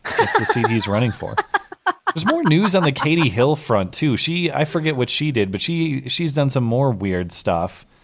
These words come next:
Speaker 2: Did she?
Speaker 1: She had, um, it's something to do with her. She was banging one of the reporters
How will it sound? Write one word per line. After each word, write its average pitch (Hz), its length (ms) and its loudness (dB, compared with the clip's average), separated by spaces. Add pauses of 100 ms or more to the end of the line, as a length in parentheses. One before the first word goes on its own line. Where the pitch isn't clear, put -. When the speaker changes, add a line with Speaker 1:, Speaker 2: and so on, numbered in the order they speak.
(100)
Speaker 2:
Did 185 120 -8
she? 247 380 -8
Speaker 1:
She - 220 2
had, 196 240 4
um, 175 160 2
it's 156 160 0
something 220 320 0
to 208 80 4
do 147 280 6
with 143 320 4
her. 131 280 2
She - 140 -4
was 123 160 2
banging 139 540 2
one 127 120 2
of 127 60 0
the 127 60 -2
reporters 117 840 0